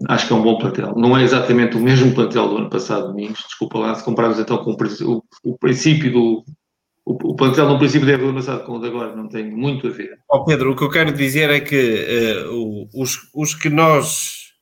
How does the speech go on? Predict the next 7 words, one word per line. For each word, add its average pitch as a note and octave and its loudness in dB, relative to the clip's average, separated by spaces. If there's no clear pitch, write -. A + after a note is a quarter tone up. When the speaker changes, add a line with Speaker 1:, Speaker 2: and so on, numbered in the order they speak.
Speaker 2:
eh, G2+ -6
víamos A2 -4
algumas A2 -2
qualidades A#2 -2
estão B2 -6
todos B2 -6
cá, E2+ -8